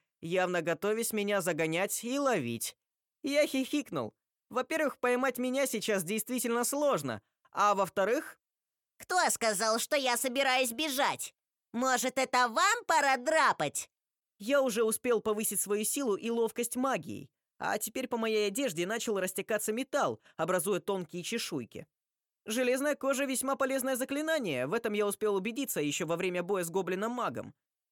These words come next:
Speaker 1: С такой бронёй и щитом от кулона лунного света до меня вообще ни один удар не дойдёт. Нечестно? <laughs> Я знаю. Остатки металла собрались в моей правой руке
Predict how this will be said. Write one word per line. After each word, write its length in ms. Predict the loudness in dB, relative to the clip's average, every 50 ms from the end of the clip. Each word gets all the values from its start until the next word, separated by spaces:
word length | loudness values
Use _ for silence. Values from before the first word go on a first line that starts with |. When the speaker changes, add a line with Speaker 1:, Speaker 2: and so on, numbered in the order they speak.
| _ _ _
Speaker 1:
С 80 | -4 -2
такой 280 | -2 0 2 2 2
бронёй 380 | 2 4 2 2 2 2 2 0
и 300 | 0 0 0 0 0 0
щитом 340 | -2 -2 0 0 0 0 0
от 100 | -2 0
кулона 400 | 2 2 2 2 2 2 2 0
лунного 380 | 0 0 0 0 0 0 0
света 340 | -2 0 -2 -2 -2 -2 0
до 120 | 0 2 0
меня 300 | 0 0 0 0 0 2
вообще 420 | 2 2 2 0 -2 -2 -2 -2
ни 100 | 0 0
один 300 | 0 0 2 0 0 0
удар 240 | 2 2 2 2 2
не 100 | 0 0
дойдёт. 400 | 0 0 0 0 -2 -4 -6 -8 _ _ _ _ _ _ _ _ _
Нечестно? 560 | -4 -4 -2 0 0 0 0 0 -2 -4 -4 -6 _ _ _ _ _
<laughs> 260 | _ _ _ _ -2
Я 260 | 0 0 2 4 2 2
знаю. 400 | 2 0 0 0 0 0 -2 -4 _ _ _ _ _ _ _ _ _ _ _ _ _
Остатки 500 | -4 -2 -2 0 0 -2 -2 -2 -2 -2
металла 420 | -2 -2 0 0 2 2 4 2 2
собрались 560 | 2 0 0 0 0 0 0 -2 -4 -4 -4
в 60 | -4
моей 220 | -4 -2 -2 -2
правой 320 | 0 0 0 2 2 2 0
руке 400 | 0 -2 -2 -2 0 0 0